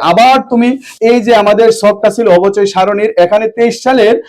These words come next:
তুমি পুঞ্জীভূত অবচয়ের দিকে তাকাও, তাহলেই তোমার টাকাটা পেয়ে যাবা। আর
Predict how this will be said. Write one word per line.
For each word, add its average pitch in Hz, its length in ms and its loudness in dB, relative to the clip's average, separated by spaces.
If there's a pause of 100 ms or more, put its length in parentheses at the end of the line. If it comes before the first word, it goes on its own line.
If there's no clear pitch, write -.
(160)
তুমি 208 180 -2
পুঞ্জীভূত 220 500 -2
অবচয়ের 226 480 0
দিকে 220 220 -4
তাকাও, 226 380 0
তাহলেই 220 420 2
তোমার 247 320 0
টাকাটা 214 340 0
পেয়ে 214 280 2
যাবা। 135 180 0 (360)
আর 165 200 2